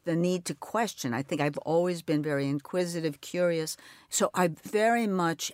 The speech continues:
admire this. And this, the fact that these people that make up a, such a small percentage of the world's population could have managed to survive, that all our family, we, they all escaped.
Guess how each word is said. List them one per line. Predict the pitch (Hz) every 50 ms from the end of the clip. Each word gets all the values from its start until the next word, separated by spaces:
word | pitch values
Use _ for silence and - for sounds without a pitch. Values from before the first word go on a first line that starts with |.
| - -
admire | 160 156 - 156 151 151 151 156 160 170 175 165 151
this. | 139 147 135 135 131 - - - -
And | 165 165 170 160
this, | 180 180 170 - - - - - - - -
the | 214 202
fact | 185 - - 254 277 294 285 -
that | - 233 208 - -
these | 208 233 233 - - - _
people | - - 233 214 - - 151 151
that | - 151 - -
make | 175 175 175 175 185
up | 170 170 160 - - - -
a, | 156 156 143 - - _
such | - - - - 262 254 - 233
a |
small | 190 - - - 190 185 190 185 185 180 180 - - - - - - _ _ _
percentage | - 190 - - 220 226 277 - 233 170 185
of | 165 139
the | 165
world's | 156 165 180 196 208 -
population | - - 180 180 - 185 165 170 170 190 208 - - - 135 135 - - - - _ _
could | - - 277 294 247
have | 247 240 196
managed | 175 165 165 175 196 214 220 175 143 - - -
to | 160
survive, | 139 - - 135 117 117 120 120 143 170 165 151 123 - - - - - - - - - -
that | - 180 190 185 -
all | - 208 226 240 262 285 277 - -
our | 208 202 208 214
family, | - - - 202 202 202 202 190 151 131 - - - _ - - - - - _ _
we, | 214 190 202 - - - -
they | 190 190 -
all | - 208 202 208 226 247 254 262 - -
escaped. | 214 - - - - 196 185 165 123 - - - - -